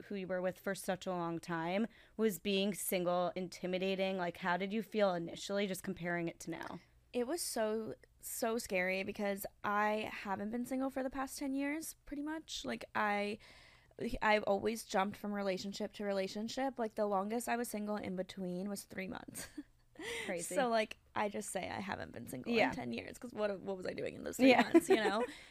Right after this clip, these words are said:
Speaker 2: And, like, all the guys I, that I had dated, it's like I had already known them. So it wasn't like I was, like, m-, found them and met them. Uh, my, pr-, like, ex was my,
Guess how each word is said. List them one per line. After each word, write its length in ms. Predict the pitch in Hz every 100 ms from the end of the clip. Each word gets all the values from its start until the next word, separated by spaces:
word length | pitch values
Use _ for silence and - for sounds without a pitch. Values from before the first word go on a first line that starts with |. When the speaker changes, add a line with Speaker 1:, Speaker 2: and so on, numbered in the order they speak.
| -
Speaker 2:
And, 100 | 233
like, 100 | 233
all 160 | 220
the 80 | 226
guys 300 | 240 214 208
I, 140 | 214 - -
that 140 | 208
I 120 | 196
had 200 | 196 196
dated, 500 | 196 180 185 214 233 240 - - -
it's 120 | 226
like 100 | 220
I 60 |
had 160 | 208 220
already 280 | 220 214 190
known 420 | 185 175 180 226
them. 340 | 269 320 359
So 200 | 320 240
it 60 | 214
wasn't 340 | 208 220 240
like 200 | - 220
I 40 | 214
was, 140 | 208
like, 220 | 202 190 - - - -
m-, 300 | 202 196 202 -
found 540 | - 220 196 196 202
them 320 | 208 202 196
and 100 | 196
met 160 | 190 190
them. 180 | 208 208 - - -
Uh, 340 | 202 190 190
my, 260 | 160 196 190 - - _ -
pr-, 80 | 233 - -
like, 240 | 196 190 -
ex 300 | 196 196 -
was 160 | 202 202
my, 340 | 180 180 185